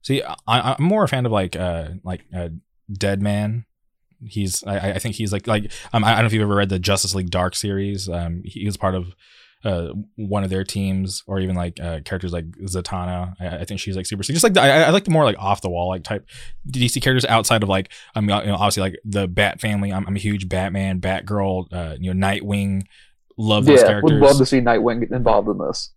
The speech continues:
Speaker 1: Yeah. Uh, well, remember, um, what was it? Uh, the Dark Knight trilogy. Remember, um, uh, what was his name? The guy from five hundred Days of Summer. He was, uh,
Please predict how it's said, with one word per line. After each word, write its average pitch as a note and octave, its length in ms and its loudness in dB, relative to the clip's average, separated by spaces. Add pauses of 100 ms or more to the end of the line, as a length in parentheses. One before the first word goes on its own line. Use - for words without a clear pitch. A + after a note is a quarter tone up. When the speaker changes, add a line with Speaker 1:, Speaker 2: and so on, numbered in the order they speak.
(140)
Speaker 1:
Yeah. E2+ 360 -2 (440)
Uh, B2 120 6
well, A#2+ 160 8
remember, C3+ 480 6
um, A2+ 260 4
what A#2+ 100 4
was D3 120 6
it? G#2 200 0
Uh, G2+ 440 0 (760)
the A2+ 220 0
Dark B2 240 4
Knight C3 160 0
trilogy. C#3 280 0
Remember, B2 460 -2
um, G#2 220 -4
uh, A#2+ 40 -4 (200)
what G#2 60 0
was A2 180 0
his G2+ 140 -6
name? F#2+ 380 -4
The - 40 -14
guy A2 160 0
from G2+ 140 -6
five G#2 160 -4
hundred G#2 160 -4
Days F#2+ 140 -4
of F2+ 60 -6
Summer. F2+ 480 -2
He G#2 160 -4
was, F#2 220 -4
uh, E2+ 360 -6